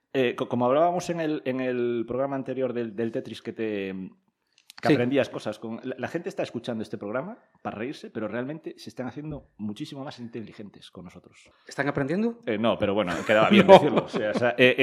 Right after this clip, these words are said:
Speaker 1: eh, que, que están escuchando,
Speaker 2: Lo dudo.
Speaker 1: hostia, están escuchando un programa de dos pazguatos hablando sobre carpetas.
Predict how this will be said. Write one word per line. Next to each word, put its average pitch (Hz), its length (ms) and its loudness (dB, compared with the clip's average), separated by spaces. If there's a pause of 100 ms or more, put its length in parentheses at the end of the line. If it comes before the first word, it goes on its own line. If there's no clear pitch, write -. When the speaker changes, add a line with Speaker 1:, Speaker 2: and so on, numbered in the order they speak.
(120)
Speaker 1:
eh, 123 100 -4
que, 131 120 -6
que - 80 -12
están 147 200 2
escuchando, - 420 6
Speaker 2:
Lo 190 80 8
dudo. 170 340 6 (100)
Speaker 1:
hostia, - 280 4
están 156 220 0
escuchando 190 560 4
un 170 120 2
programa 175 500 8
de 131 180 4
dos 165 360 0 (320)
pazguatos 165 680 0
hablando 151 420 4
sobre 131 240 0
carpetas. 120 680 -4